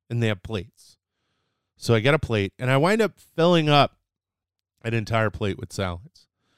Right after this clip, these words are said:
um, thinking I'm, like, this big, just piglet who's, "Oh my gosh, I can't believe you're,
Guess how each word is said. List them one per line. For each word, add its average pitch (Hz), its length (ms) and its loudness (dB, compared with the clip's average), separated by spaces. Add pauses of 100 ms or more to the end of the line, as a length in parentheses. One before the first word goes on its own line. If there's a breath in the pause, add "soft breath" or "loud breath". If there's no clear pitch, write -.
(340)
um, 87 540 0
thinking 156 420 -2
I'm, 98 260 -6
like, 90 200 -12 (100)
this - 180 -16 (240)
big, 95 840 -6 (180)
just 90 600 -6 (140)
piglet 95 460 -8 (180)
who's, 95 360 -6 (300)
"Oh 107 100 -8
my 101 140 -2
gosh, 90 380 -8
I 95 40 -10
can't 92 240 -10
believe 95 260 -6
you're, 87 240 -4